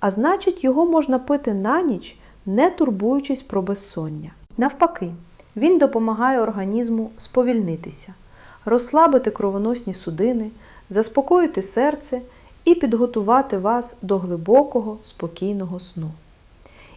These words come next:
І от що важливо: саме під час сну ваші м'язи відновлюються і зміцнюються.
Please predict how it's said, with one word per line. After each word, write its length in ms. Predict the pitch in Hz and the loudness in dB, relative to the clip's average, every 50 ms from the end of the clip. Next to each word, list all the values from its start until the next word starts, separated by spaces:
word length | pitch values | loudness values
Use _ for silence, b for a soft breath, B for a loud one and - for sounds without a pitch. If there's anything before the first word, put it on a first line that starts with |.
| b b - | b b 0
І 100 | 269 311 | 2 4
от 180 | 349 381 381 | 4 4 2
що 260 | - - - - 285 | 0 -4 0 2 4
важливо: 540 | 269 269 254 220 196 175 165 156 160 165 160 - - - - _ b b b b b b | 4 4 2 0 -2 -4 -4 -4 -6 -8 -12 -14 -18 -20 -20 _ b b b b b b
саме 300 | - - - 226 233 240 | -4 0 2 4 4 2
під 240 | 226 233 247 226 - | 0 -2 -4 -6 -4
час 320 | - - 214 208 208 - - | -2 -2 -2 -2 -2 -6 -6
сну 320 | - 247 285 330 339 330 339 - - | -2 0 0 0 0 -2 -6 -10 -6
ваші 380 | 180 185 202 196 - - 196 | -2 -2 -2 -2 -2 -4 -4
м'язи 520 | 190 190 190 240 277 294 277 254 262 254 254 - | -4 0 2 2 2 2 2 2 0 -2 -2 -4
відновлюються 920 | 185 180 185 175 180 170 185 233 277 277 262 247 240 233 233 - - 220 214 - - - | -4 -4 -2 -2 -2 -2 0 0 0 0 0 0 -2 -2 -6 -8 -12 -12 -12 -12 -8 -6
і 100 | 277 254 | -6 -4
зміцнюються. 800 | 214 190 170 160 156 156 - - 156 151 156 156 - - - | -4 -4 -4 -4 -6 -8 -12 -14 -14 -14 -14 -16 -18 -20 -20